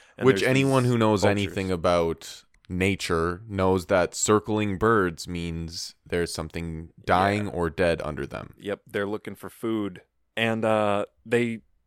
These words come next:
Speaker 1: rush out of the holes. These buzzard bees fly out, and one of them grabs onto Momo and flies off with them.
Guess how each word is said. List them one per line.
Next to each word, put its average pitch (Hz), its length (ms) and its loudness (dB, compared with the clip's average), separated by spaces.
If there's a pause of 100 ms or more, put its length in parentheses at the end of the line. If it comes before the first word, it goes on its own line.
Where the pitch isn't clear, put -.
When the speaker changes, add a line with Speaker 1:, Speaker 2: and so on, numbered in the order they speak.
(220)
Speaker 1:
rush 147 320 6
out 156 160 6
of 127 60 0
the 117 160 4
holes. 123 520 2
These 110 360 -8
buzzard 131 480 0
bees 120 600 -6
fly 123 580 -4
out, 110 440 0 (420)
and 104 480 -2
one 110 300 2
of 156 120 0
them 135 380 0 (160)
grabs 120 380 2
onto 139 240 2
Momo 113 600 -2 (140)
and 101 140 -10
flies 135 360 0
off 143 260 2
with 117 160 -8
them. 92 320 -6